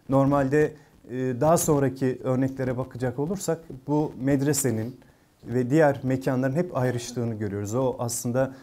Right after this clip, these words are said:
günümüzdeki bir mantıkla değil ama öyle bir ayrışma kü-, ortaya çıkıyor. Şimdi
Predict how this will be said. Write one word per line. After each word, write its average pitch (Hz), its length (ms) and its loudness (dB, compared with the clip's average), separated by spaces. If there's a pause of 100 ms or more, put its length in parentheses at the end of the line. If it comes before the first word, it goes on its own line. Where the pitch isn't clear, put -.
(260)
günümüzdeki 131 840 0
bir 147 60 2
mantıkla 131 600 2
değil 170 180 6
ama 147 260 2 (260)
öyle 135 260 2
bir 147 240 -4
ayrışma 131 420 -2
kü-, - 460 -10
ortaya 117 440 -4
çıkıyor. 98 360 -10 (680)
Şimdi 165 400 0